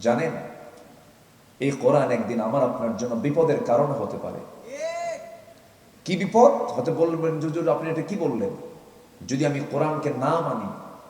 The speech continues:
এই কোরআন আমাকে জাহান্নামের দিকে নিয়ে যাবে। কোরআনকে যদি না বুঝি, আমাকে জাহান্নামের দিকে নিয়ে যাবে।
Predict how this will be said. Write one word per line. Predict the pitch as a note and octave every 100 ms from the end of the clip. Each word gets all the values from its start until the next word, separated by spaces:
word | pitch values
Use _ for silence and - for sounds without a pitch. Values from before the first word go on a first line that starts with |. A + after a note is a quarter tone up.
| - - - - - - - - _
এই | A#2+ B2
কোরআন | A#2+ C3+ D3 B2
আমাকে | A#2 A#2+ A2+ A2+
জাহান্নামের | - C#3+ C#3 A#2+
দিকে | A2 A2+ G2+
নিয়ে | F#2 D2+
যাবে। | D2 - - - - E3 D3+ - - G#3 A3 A2+ - - _ - _ - _ - _ -
কোরআনকে | D3+ A3+ B3 - A3
যদি | G3 A3 F#3+
না | A3+ B3+
বুঝি, | A#3+ G3+ C#3+ A2+ - - - - - - - - -
আমাকে | B2 C#3 C3 A#2
জাহান্নামের | B2 D3 C#3+ B2+ A2+
দিকে | A2 A2
নিয়ে | G2 F#2
যাবে। | F2+ E2